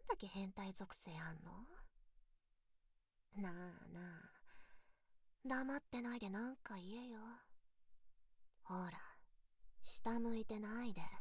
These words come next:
あたしの目見ろよ。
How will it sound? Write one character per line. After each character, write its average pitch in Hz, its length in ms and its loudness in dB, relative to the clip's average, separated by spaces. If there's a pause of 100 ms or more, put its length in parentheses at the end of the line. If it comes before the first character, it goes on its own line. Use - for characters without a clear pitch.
(880)
あ 269 160 6
た 302 120 6
し 302 160 2
の 294 160 6
目 285 240 6
見 233 160 2
ろ 233 140 2
よ。 220 200 -2